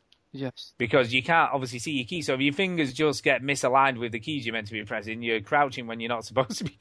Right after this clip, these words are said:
Speaker 2: crouching and, and doing stuff you're not supposed to be doing. And it didn't. And, and obviously you had to keep lifting it up to realign where your fingers needed to be on the keyboard.
Speaker 1: Yeah,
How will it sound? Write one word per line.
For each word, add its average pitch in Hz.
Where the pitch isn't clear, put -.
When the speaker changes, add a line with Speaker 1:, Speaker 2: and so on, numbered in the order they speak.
Speaker 2:
crouching -
and, 147
and 151
doing 160
stuff 170
you're 143
not 160
supposed 143
to 143
be 135
doing. 135
And 127
it 127
didn't. 135
And, 151
and 156
obviously 160
you 147
had 156
to 151
keep 143
lifting 139
it 135
up 156
to 131
realign 131
where 131
your 120
fingers 143
needed 107
to 113
be 110
on 107
the 110
keyboard. 107
Speaker 1:
Yeah, 117